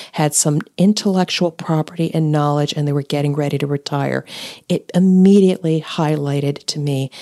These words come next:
as a threat to the organization. And unless you understand those threats in your organization and close those gaps very quickly, you may find that your intellectual property leaves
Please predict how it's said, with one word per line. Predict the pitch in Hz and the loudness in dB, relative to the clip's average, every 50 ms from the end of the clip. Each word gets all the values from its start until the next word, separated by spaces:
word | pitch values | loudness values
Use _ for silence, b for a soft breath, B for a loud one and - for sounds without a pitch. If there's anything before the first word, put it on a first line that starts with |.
| B B B B | B B B B
as | B 151 151 - | B -4 -4 -4
a | - | -4
threat | - - - - - 156 156 147 - - - - - _ _ _ _ _ _ - | -6 -10 -8 -4 0 0 2 2 0 -2 -6 -12 -12 _ _ _ _ _ _ -12
to | - - | -10 -8
the | 151 - | -8 -6
organization. | - 151 147 143 139 151 143 143 - - 151 139 135 135 - - 143 | -4 -4 -4 -4 -2 -4 -4 -2 -2 -2 -2 -4 -4 -4 -4 -6 -6
And | 139 143 | -4 -4
unless | 143 143 143 151 165 185 - - - | -4 -2 -2 0 0 0 0 0 0
you | 190 185 | 2 2
understand | 165 160 165 151 - - - - 156 151 147 143 | 2 0 0 0 0 -2 -2 0 0 0 0 0
those | 143 143 139 - - - | -2 -2 0 0 0 0
threats | - - 156 160 170 - - - | 0 0 -2 -2 -2 -2 -4 -4
in | 156 147 | -2 -2
your | 135 - | -2 -4
organization | - 139 139 131 135 139 135 - 143 135 135 135 - 147 143 - B B B B B B | -4 -4 -4 -4 -6 -6 -4 -4 -4 -4 -4 -4 -6 -6 -8 -8 B B B B B B
and | 160 147 135 | -4 -4 -4
close | - - 190 190 214 240 226 - | -4 -4 0 2 2 2 2 2
those | 156 147 143 - | 2 0 0 0
gaps | - 147 139 139 143 - - | -2 -2 -2 -2 -2 -2 -2
very | - 156 147 151 147 143 143 143 B B B B B B | -2 -2 -2 0 0 0 -2 -4 B B B B B B
quickly, | - - 202 196 - - 151 135 135 | -2 0 0 0 0 -2 -4 -2 0
you | 143 151 165 | 0 2 2
may | 170 175 175 175 | 4 4 2 0
find | - - - 151 147 143 143 143 143 | -2 -4 -6 -4 -2 -2 -2 -2 -2
that | - - - | -4 -4 -4
your | 151 156 - | -6 -4 -2
intellectual | 151 151 151 - - 165 156 156 143 - - - 170 | -2 -2 -2 -2 -2 -2 -2 -2 -2 -4 -4 -4 -4
property | 165 - - 151 135 135 - - 151 143 139 | -4 -4 -4 -4 -2 -4 -4 -4 -4 -2 -2
leaves | 139 - 143 135 127 127 127 131 - - | -2 -2 -2 -2 0 0 -2 -2 -6 -8